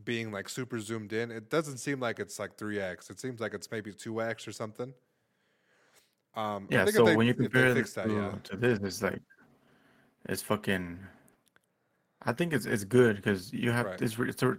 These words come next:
Speaker 2: type of rewarding type of being like, "Hey, you know what? You hit your shots, here's your reward."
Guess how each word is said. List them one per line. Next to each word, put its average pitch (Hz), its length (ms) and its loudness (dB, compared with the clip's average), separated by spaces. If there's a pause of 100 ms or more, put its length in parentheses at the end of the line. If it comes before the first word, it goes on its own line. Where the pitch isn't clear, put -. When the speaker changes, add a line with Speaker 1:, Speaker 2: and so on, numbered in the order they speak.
Speaker 2:
type 131 180 0
of 107 320 2
rewarding 110 540 6
type 107 240 2
of 98 380 0 (460)
being 113 140 6
like, 101 160 4
"Hey, 123 80 6
you 117 120 6
know 123 60 6
what? 113 120 4
You 104 80 2
hit 123 120 4
your 117 120 -2
shots, 131 340 0
here's 107 160 0
your 104 120 0
reward." 95 440 0